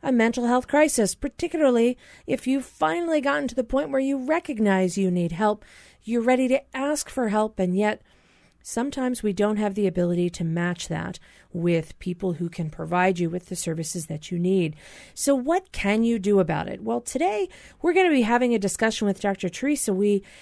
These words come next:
She is a pediatrician with decades of experience, and the number of different things this woman does just puts me to shame. <laughs> Walk with the doc, craft with the doc,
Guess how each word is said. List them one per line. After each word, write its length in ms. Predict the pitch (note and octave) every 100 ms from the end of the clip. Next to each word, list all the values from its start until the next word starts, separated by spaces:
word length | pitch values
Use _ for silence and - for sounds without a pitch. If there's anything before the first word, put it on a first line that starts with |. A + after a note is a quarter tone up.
| -
She 380 | - - D4+ E4
is 580 | - G#3 G3+ G3 - -
a 260 | F3 E3
pediatrician 760 | D#3+ - D4 G#3+ - G3+ G3+ F3+
with 260 | E3+ - -
decades 420 | A#3 A#3+ G3+ D#3+
of 80 | E3
experience, 640 | D#3 - E3 D#3+ D#3 D#3 - - - -
and 220 | G#3+ A3
the 40 |
number 440 | A#3 B3 C#4 D4+ C#4
of 140 | G#3+
different 340 | A3 A3 G#3+
things 280 | G3+ G3 G3
this 220 | G3+ F#3+
woman 220 | F#3+ F#3 F3
does 500 | E3 E3 D#3+ - - -
just 240 | F3 E3 -
puts 220 | F3 -
me 100 | D#3+
to 60 |
shame. 320 | D3+ - - F3 _ -
<laughs> 280 | - - -
Walk 380 | F3+ G3 A#3+ -
with 140 | A3
the 80 | A#3+
doc, 540 | G3 G#3 G3+ G3+ - -
craft 580 | - E3+ E3+ G#3+ A#3+ -
with 140 | B3
the 80 | A3+
doc, 420 | G3+ G3 F#3+ F#3